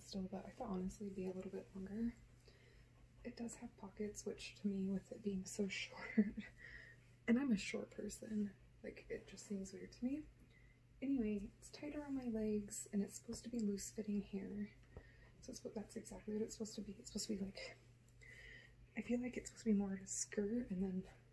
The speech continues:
a little bit flowy up here, which makes the pockets puff out. And then it's super big in the arms, so I'm gonna put the link down below,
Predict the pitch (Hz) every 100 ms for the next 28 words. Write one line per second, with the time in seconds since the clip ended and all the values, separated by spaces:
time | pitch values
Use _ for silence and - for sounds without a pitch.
0 | - 262 196 196 247 254 - 226 208 208
1 | 269 - 196 202 208 240 220 240 - 240
2 | 240 214 196 - - 190 - 202 214 -
3 | - - - - - - - - - -
4 | - - - - - - 233 226 202 220
5 | - 214 208 214 196 185 180 185 190 185
6 | 185 - - 175 175 - - - - -
7 | - - - - - - - - - -
8 | - 285 294 254 262 233 240 247 233 233
9 | 226 196 202 220 247